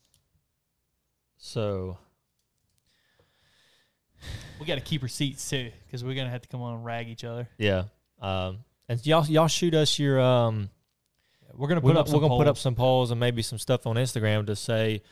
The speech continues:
Speaker 1: you know, give us your upset picks and who to look out for, yada, yada. I'm about to make a statement. I'm not gonna say it's gonna happen. I'm putting Utah on upset alert versus Florida.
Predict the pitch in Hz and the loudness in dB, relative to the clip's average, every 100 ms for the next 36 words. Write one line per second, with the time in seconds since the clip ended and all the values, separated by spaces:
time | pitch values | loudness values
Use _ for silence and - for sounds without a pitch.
0 | _ _ _ 110 104 101 - - _ 127 | _ _ _ -4 -2 -4 -8 -18 _ 0
1 | 127 120 127 120 120 - 123 - 127 123 | 2 2 2 0 0 -2 -4 -2 0 2
2 | 117 - - - - 107 107 113 113 113 | 0 -4 -12 -12 -12 -8 -6 -4 -2 -2
3 | 120 117 - 117 110 110 110 110 117 117 | -2 -4 -4 -6 -4 -4 -2 -2 -2 -6
4 | - _ _ - 135 151 147 135 135 - | -10 _ _ -2 4 4 4 4 2 0
5 | - 143 139 110 87 - _ 110 131 131 | -4 -2 -2 -2 -8 -10 _ 2 2 2
6 | 123 - 135 113 110 127 147 147 160 170 | 0 2 2 2 0 2 2 2 0 -2
7 | 156 - _ _ - 143 156 147 117 110 | -6 -8 _ _ 0 0 4 0 2 -2
8 | 143 139 120 104 98 - _ _ - 104 | -2 2 2 2 0 -6 _ _ -6 -2
9 | 104 120 - - 107 104 101 101 110 101 | 0 0 0 0 0 2 0 0 -2 -4
10 | 104 - 113 104 98 | -6 -4 0 0 0